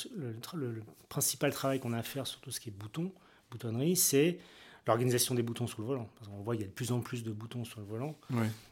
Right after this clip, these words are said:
Speaker 1: Aujourd'hui, euh, pour les, nous, on a à peu près, euh, je crois, une quinzaine de boutons, hein, donc, euh, euh,
Speaker 2: D'accord.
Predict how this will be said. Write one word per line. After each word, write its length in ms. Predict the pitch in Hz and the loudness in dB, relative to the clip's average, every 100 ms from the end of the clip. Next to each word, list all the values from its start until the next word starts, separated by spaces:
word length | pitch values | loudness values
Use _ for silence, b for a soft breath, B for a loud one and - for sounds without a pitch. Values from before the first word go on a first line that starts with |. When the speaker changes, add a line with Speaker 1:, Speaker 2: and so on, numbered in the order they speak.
| B - | B -8
Speaker 1:
Aujourd'hui, 540 | 113 104 110 127 143 120 | -6 -6 -4 0 2 2
euh, 80 | 95 | -4
pour 140 | - 113 | -8 -8
les, 120 | 104 - - | -8 -12 -8
nous, 220 | 196 131 127 | -2 2 4
on 100 | 113 | 4
a 200 | 120 120 | 2 0
à 40 | |
peu 120 | 120 | -2
près, 320 | 107 - 127 | -6 -2 0
euh, 100 | 120 107 101 104 98 | 0 -2 -4 -6 -8
je 120 | - | -10
crois, 160 | - 110 | -6 -6
une 80 | |
quinzaine 340 | 107 123 120 117 | -2 0 2 2
de 80 | 107 | 0
boutons, 460 | 104 107 160 135 | -6 -6 -6 -6
hein, 60 | 139 | -6
donc, 260 | 117 104 101 | -8 -10 -12
euh, 60 | 98 98 113 - - - | -10 -10 -12 -14 -18 -8
euh, 100 | 110 | -2
Speaker 2:
D'accord. 300 | 113 113 110 | -2 0 -2